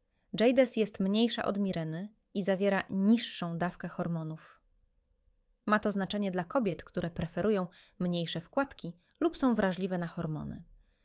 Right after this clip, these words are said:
Jades jest przeznaczona do stosowania przez trzy lata, podczas gdy Mirena przez pięć lat.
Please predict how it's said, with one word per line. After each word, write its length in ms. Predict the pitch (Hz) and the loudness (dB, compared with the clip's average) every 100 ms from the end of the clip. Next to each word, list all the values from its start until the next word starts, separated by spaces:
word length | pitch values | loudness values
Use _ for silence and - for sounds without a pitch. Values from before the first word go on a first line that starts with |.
| _ _ 180 | _ _ 2
Jades 520 | 262 262 170 165 - - | 4 4 0 -2 -8 -6
jest 260 | 185 - | -6 -6
przeznaczona 540 | - 196 190 180 285 262 | -4 -4 -2 -2 0 0
do 100 | 214 | 0
stosowania 520 | - 175 180 208 196 | -2 -4 -2 -2 -2
przez 320 | - 170 - | -4 -8 -6
trzy 220 | - - | -4 0
lata, 380 | 202 160 - 151 - - _ - | 0 0 -4 -10 -12 -20 _ -4
podczas 380 | 214 - 190 | -4 -2 -6
gdy 180 | - 175 | -4 -4
Mirena 380 | 170 170 214 190 | -2 0 2 0
przez 200 | - 170 | -4 -8
pięć 280 | - 165 - | -8 -8 -8
lat. 260 | 139 - | -10 -12